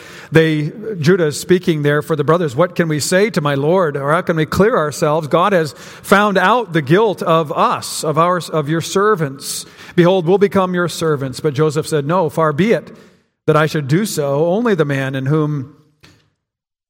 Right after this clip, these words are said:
in whose hand the cup was found shall be my servant." And then we turn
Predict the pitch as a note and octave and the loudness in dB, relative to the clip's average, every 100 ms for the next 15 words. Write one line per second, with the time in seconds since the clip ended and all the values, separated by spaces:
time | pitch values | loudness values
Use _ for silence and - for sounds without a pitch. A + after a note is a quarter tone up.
0 | _ _ _ _ _ D3 D#3 D#3 D3+ C#3 | _ _ _ _ _ -2 0 0 -2 -2
1 | C3 E3+ D3+ C3 - F3+ C#3+ C3 C#3 C#3 | -4 -4 -2 -4 -2 -2 -2 -4 -2 -2
2 | C3 C3 - G3+ G3 C#3+ B2+ B2 D3 F3 | -2 -4 -6 -2 -2 -2 -4 -2 0 0
3 | E3 D#3+ F#3 G3 E3 D#3 D3+ | 0 0 0 0 0 -4 -12